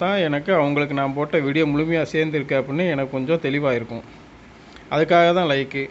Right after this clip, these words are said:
நிறைய technicians வந்து சொல்றது தான் நானும் சொல்றேன். காசுக்காக இந்த தொழில் வந்தவங்களோட பேருக்காக இந்த தொழில் வந்தவங்க தான் அதிகம். எனக்கு பேர் தான் முக்கியம். காசு வந்து இப்ப சம்பாரிச்சுக்கலாம். ஆனா நல்ல பேர்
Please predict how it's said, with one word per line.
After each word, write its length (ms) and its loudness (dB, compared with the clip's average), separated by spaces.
நிறைய 180 4
technicians 580 -2
வந்து 180 2
சொல்றது 380 4
தான் 160 2
நானும் 260 0
சொல்றேன். 340 -4
காசுக்காக 680 4
இந்த 200 0
தொழில் 260 2
வந்தவங்களோட 540 2
பேருக்காக 540 6
இந்த 180 0
தொழில் 240 -2
வந்தவங்க 400 -2
தான் 140 0
அதிகம். 320 -6
எனக்கு 220 0
பேர் 280 6
தான் 180 2
முக்கியம். 340 -6
காசு 260 2
வந்து 220 -2
இப்ப 180 -4
சம்பாரிச்சுக்கலாம். 640 -6
ஆனா 100 4
நல்ல 220 4
பேர் 240 6